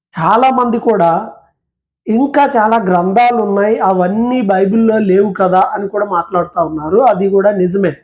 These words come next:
అయితే చాలా గ్రంథాలు బైబిల్లో, యుద్ధముల గ్రంథము, యాషారు గ్రంథము, ఇస్రాయేలు రాజుల యొక్క గ్రంథాలు, ఇవన్నీ చాలా ఉన్నాయి. అయితే వ్యక్తి జీవితానికి, రక్షణకు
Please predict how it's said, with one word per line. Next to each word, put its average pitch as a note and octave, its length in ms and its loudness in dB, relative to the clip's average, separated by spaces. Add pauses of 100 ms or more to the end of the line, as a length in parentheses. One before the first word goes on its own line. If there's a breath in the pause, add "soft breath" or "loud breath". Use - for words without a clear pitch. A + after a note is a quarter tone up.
(760)
అయితే G3 540 -2 (440)
చాలా G#3 340 2
గ్రంథాలు E3+ 600 0 (320)
బైబిల్లో, F3 580 0
యుద్ధముల F3+ 500 2
గ్రంథము, D#3 600 -2 (380)
యాషారు F3 560 0
గ్రంథము, D#3+ 720 -2 (720)
ఇస్రాయేలు G3+ 580 0
రాజుల F#3 520 0
యొక్క G3+ 400 -4
గ్రంథాలు, F3 520 0
ఇవన్నీ F#3+ 340 -2
చాలా A#3+ 360 0
ఉన్నాయి. A3 420 -2 (500)
అయితే A3+ 240 0
వ్యక్తి F3 500 0 (120)
జీవితానికి, A3 960 0
రక్షణకు G#3 1040 -2